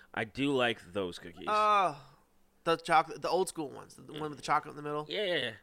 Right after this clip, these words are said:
Speaker 2: Yeah.
Speaker 1: Is there another kind of Milano?
Speaker 2: Oh, they have loads.
Speaker 1: Oh.
Speaker 2: They have loads and loads. Maybe they're not called Milano. It's in that same type of packaging, though.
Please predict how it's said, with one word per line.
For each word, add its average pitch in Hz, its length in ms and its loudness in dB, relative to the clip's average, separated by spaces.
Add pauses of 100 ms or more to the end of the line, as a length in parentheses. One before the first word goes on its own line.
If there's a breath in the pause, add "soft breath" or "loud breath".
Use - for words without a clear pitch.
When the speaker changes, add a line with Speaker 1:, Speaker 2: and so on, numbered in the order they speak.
Speaker 2:
Yeah. - 380 -8 (680 soft breath)
Speaker 1:
Is 107 60 -14
there 127 120 0
another 151 240 0
kind 185 180 0
of 185 80 0
Milano? 208 480 2
Speaker 2:
Oh, 175 120 4
they 170 100 2
have 185 140 2
loads. 160 520 0 (160)
Speaker 1:
Oh. 90 160 -10
Speaker 2:
They 156 80 0
have 165 100 4
loads 156 220 0
and 151 100 -8
loads. 147 480 -6 (400 soft breath)
Maybe 202 160 0
they're 214 160 2
not 180 140 0
called 156 240 0
Milano. 123 420 -6 (240 soft breath)
It's 160 140 -2
in 185 80 -4
that 190 200 2
same 196 200 -2
type 185 180 -4
of - 60 -20
packaging, 127 460 -4
though. - 240 -16